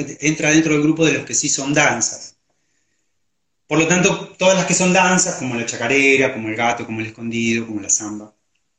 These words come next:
<clears throat> tienen como una estructura fija, digamos, ¿no? Entonces, esta canción entra dentro de, de ese, de ese grupo, del grupo de las danzas. Eh,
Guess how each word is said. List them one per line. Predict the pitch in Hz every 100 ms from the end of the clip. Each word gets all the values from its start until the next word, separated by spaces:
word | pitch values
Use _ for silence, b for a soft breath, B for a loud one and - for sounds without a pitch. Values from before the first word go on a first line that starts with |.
| _
<clears throat> | 160 165 - - - _ _ _ _ - -
tienen | 147 165
como | 165 147
una | 151
estructura | 160 160 139 - 151 151 139 131 117 113 104 101 -
fija, | - 175 123 - - _ _ _ _ _
digamos, | 110 104 107
¿no? | 143 160 - _ _ _ _ _
Entonces, | 139 147 -
esta | 170 165
canción | 165 170 - 190
entra | 180 175 170 165
dentro | 156 156 139
de, | 127 120 110 - _ _
de | 117
ese, | 110 117 113 107 101 - _ _ _ _ _ _ _ _ _ _ -
de | 113
ese | 120
grupo, | 117 117 110 - - _ _ _ _ _ _
del | 107 107
grupo | 117 120
de |
las | 110 107
danzas. | 120 104 98 - - - _ _ _ _ _ _ _ _ _ _ _ _ _ _ - B B B B _
Eh, | 151 143 139 135 131 120 113